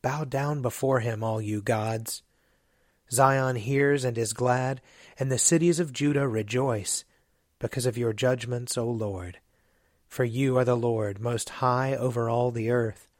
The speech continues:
You are exalted far above all gods. The Lord loves those who hate evil. He preserves the lives of his saints, and delivers them from the hand of the wicked.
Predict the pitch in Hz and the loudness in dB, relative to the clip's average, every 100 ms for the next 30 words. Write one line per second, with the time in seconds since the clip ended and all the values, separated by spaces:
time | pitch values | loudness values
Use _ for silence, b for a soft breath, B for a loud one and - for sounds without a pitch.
0 | _ _ _ _ _ 143 131 117 107 104 | _ _ _ _ _ 0 2 2 0 -2
1 | 120 123 113 110 101 143 123 113 107 110 | 0 0 -2 -6 -2 2 2 0 -2 -2
2 | 113 110 107 113 110 117 117 - _ _ | -2 -4 -4 -4 -2 -4 -6 -16 _ _
3 | _ _ _ _ _ 131 135 139 147 143 | _ _ _ _ _ 0 2 4 4 4
4 | 131 135 139 117 127 131 135 - 123 135 | 4 2 2 0 2 2 0 -2 -2 0
5 | 135 - 131 135 110 104 - _ _ _ | -2 -4 -4 -2 -2 -6 -12 _ _ _
6 | _ _ _ 143 - 139 117 135 143 143 | _ _ _ -4 0 2 2 4 4 4
7 | 156 120 120 127 135 123 110 117 123 - | 2 2 2 2 0 -2 -4 -4 -4 -4
8 | 120 95 95 - - - _ _ _ _ | -4 -6 -8 -10 -10 -12 _ _ _ _
9 | _ - 113 117 131 131 113 123 123 117 | _ -6 -2 0 2 2 2 -2 -2 -4
10 | 123 113 - 120 110 104 98 104 120 - | -2 -2 -2 -2 -2 -4 -6 -2 -2 -4
11 | 101 90 | -8 -10